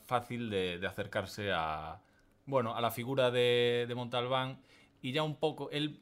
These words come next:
eh, anticipaba ya lo que encaja en lo que, en lo que hablamos hoy, ¿no? Un poco de cómo la industria,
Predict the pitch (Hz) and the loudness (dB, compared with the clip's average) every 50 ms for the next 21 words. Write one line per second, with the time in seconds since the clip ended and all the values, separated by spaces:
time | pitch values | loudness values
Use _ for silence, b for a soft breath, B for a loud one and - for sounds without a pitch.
0 | _ - 127 120 117 123 117 117 117 120 143 127 110 120 123 120 123 147 135 135 | _ -4 0 0 0 0 0 -4 -6 -6 -8 -6 -6 -6 -6 2 6 8 8 8
1 | 135 135 131 131 131 139 135 131 131 127 120 98 - 104 101 110 104 101 - - | 8 8 6 4 4 2 2 2 2 0 -2 -2 -2 -4 -4 -4 -4 -8 -12 -14
2 | - 120 110 - - - - 123 113 110 139 123 135 135 131 123 - 107 101 98 | -14 -14 -14 -14 -14 -10 -8 -6 0 2 2 2 2 0 0 -2 0 0 0 0
3 | 98 98 104 98 98 98 110 113 113 113 101 - 117 104 92 92 101 104 101 107 | 0 0 0 0 2 4 4 4 4 2 -2 -2 -2 0 0 0 -2 -4 -6 -6
4 | 107 113 113 110 104 104 95 - - 110 113 110 104 101 101 101 104 104 107 120 | -4 -4 -2 -2 -2 -4 -4 -6 -6 -2 0 0 2 2 0 0 -2 -2 -2 -4
5 | 120 120 120 - - - 95 95 95 98 101 98 | -6 -6 -8 -12 -12 -8 -6 -4 -4 -4 -6 -8